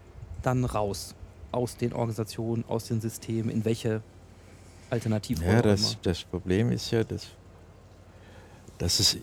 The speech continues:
Speaker 2: in jedem System immer Verlierer und Gewinner gibt. Und wir sind ja die Gewinner.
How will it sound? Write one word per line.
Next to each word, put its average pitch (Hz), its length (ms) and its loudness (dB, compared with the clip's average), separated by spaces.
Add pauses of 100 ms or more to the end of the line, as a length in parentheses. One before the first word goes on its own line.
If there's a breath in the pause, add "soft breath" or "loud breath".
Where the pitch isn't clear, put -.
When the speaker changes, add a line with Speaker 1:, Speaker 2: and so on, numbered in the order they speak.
(280)
Speaker 2:
in 98 140 0
jedem 117 260 6
System 104 420 4
immer 98 180 8
Verlierer 104 520 6
und 98 160 6
Gewinner 85 420 6
gibt. - 200 -12 (1300 loud breath)
Und 82 260 2
wir 104 140 10
sind 92 200 6
ja 92 100 8
die 85 120 2
Gewinner. 90 460 8